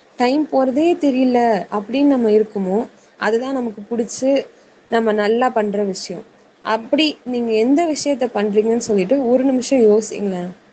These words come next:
கண்டிப்பா ஒரு விஷயம் இருக்கும். நீங்க ஏதாவது ஒரு விஷயம் பண்ணும்போது,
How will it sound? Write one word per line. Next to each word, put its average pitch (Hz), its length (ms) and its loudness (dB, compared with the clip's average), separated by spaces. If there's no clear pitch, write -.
கண்டிப்பா 349 440 2
ஒரு 320 160 2
விஷயம் 240 300 0
இருக்கும். 202 280 -2
நீங்க 240 200 2
ஏதாவது 254 400 2
ஒரு 339 80 2
விஷயம் 285 340 -2
பண்ணும்போது, 220 540 2